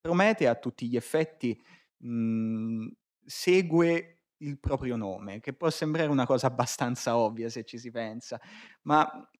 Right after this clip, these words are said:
se andiamo a vedere quello che è il mito di Prometeo, ossia l'uomo che porta il fuoco degli dei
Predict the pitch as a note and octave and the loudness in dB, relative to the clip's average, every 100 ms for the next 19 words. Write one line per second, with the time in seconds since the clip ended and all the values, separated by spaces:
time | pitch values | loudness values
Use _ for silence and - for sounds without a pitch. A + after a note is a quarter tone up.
0 | - - D#3+ D#3+ A3 F3+ B2+ A#2+ B2 A#2+ | -14 -2 2 4 6 6 4 4 4 4
1 | A#2+ A2 B2 A#2+ A2+ A2+ A2 A2 B2 C3+ | 2 0 0 2 2 0 0 0 2 2
2 | A#2 A#2 - G#2+ A2 G2 F#2+ G2+ - - | 0 0 -2 0 0 -2 -4 -8 -8 -4
3 | G#2+ G#2+ A#2 C3+ D3+ D#3 A#2 A#2 - A#2 | 0 0 2 4 4 2 0 -2 -2 -2
4 | A2+ A2+ A2 - A2+ A#2 A2 G#2 G#2 A2 | -2 -4 -4 -4 -2 -2 -2 -4 -4 -2
5 | A#2 B2+ B2+ A#2 A2 | 0 2 2 2 -2